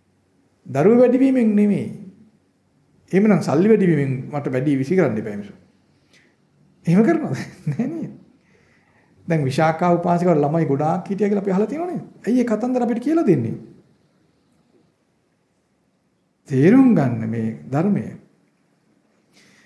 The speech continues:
එහෙනම් ළමයි ගොඩක් ඉන්න කෙනා හිතන ළමයි ඉඳීම බාධාවක් නෙමෙයි, මේ වෙන ප්‍රශ්නයක් තියෙන කියලා තේරුම් ගන්න. මොකද්ද ප්‍රශ්නය? කෙලෙස් වලින් පීඩාවටපත් වෙලා විමුක්තිය නෑ. ඇයි කෙලෙස් වලින් පීඩාවටපත් වෙන්නේ?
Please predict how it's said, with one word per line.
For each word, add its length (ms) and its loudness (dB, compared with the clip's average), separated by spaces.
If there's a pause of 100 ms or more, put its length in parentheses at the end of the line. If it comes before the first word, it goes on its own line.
(220)
එහෙනම් 380 4
ළමයි 300 4
ගොඩක් 300 2
ඉන්න 140 2
කෙනා 180 0
හිතන 240 0
ළමයි 380 0
ඉඳීම 560 -4
බාධාවක් 600 -8
නෙමෙයි, 380 0
මේ 140 -4
වෙන 300 -4
ප්‍රශ්නයක් 520 -2
තියෙන 160 0
කියලා 160 -4
තේරුම් 260 -2
ගන්න. 260 -10
මොකද්ද 300 -2
ප්‍රශ්නය? 360 -8 (1700)
කෙලෙස් 420 2
වලින් 360 4
පීඩාවටපත් 800 -2
වෙලා 220 -12
විමුක්තිය 680 2
නෑ. 220 -8 (840)
ඇයි 200 0
කෙලෙස් 280 0
වලින් 160 2
පීඩාවටපත් 580 -4
වෙන්නේ? 320 -14